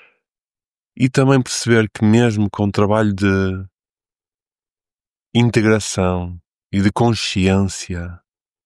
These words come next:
meditativa, mesmo quando nos tornamos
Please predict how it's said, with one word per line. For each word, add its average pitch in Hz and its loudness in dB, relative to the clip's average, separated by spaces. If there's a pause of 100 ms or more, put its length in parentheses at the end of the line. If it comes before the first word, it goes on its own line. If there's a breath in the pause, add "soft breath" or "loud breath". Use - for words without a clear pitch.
(1500)
meditativa, 104 0 (2000)
mesmo 117 2
quando 107 2
nos 104 2
tornamos 98 0